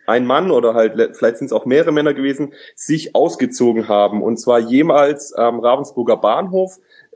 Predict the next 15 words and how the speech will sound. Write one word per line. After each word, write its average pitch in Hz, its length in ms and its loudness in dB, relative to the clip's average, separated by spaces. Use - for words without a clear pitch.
Der 117 80 -2
letzte 143 300 0
Fall 135 280 0
war 120 120 2
jetzt 123 180 -2
am 120 320 -6
vergangenen 175 480 -2
Samstag, 156 600 0
äh, 127 220 0
in 120 40 -8
den 120 140 -4
frühen 120 240 -6
Morgenstunden 147 580 -2
auf - 120 -4
Sonntag. 165 580 0